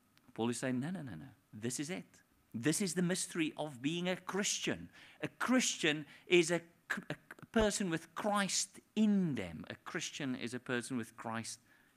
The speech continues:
in them." So I can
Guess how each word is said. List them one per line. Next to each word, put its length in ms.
in 200
them." 180
So 180
I 180
can 420